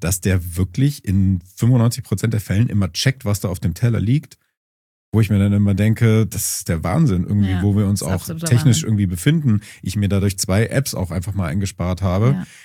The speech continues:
Speaker 1: das mit Chat G P T arbeite, mit dem ich ja noch x andere Sachen
Speaker 2: Ja.
Speaker 1: mache,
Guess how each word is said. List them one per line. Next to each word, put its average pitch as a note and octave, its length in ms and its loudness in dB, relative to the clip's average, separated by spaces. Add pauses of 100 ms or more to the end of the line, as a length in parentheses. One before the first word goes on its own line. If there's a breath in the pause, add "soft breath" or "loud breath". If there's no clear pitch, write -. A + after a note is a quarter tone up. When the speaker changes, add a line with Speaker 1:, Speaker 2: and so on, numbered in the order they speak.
(100)
Speaker 1:
das G2 240 -2
mit G#2+ 140 2
Chat A#2+ 180 2
G - 80 -2
P G#2 140 0
T A2 140 0
arbeite, G#2 360 0
mit G#2 120 2
dem G#2+ 100 2
ich G#2 60 0
ja G#2 60 2
noch G2+ 240 0
x A2 220 -4
andere B2+ 380 6
Sachen F2+ 260 0
Speaker 2:
Ja. E2+ 60 2
Speaker 1:
mache, G2+ 340 0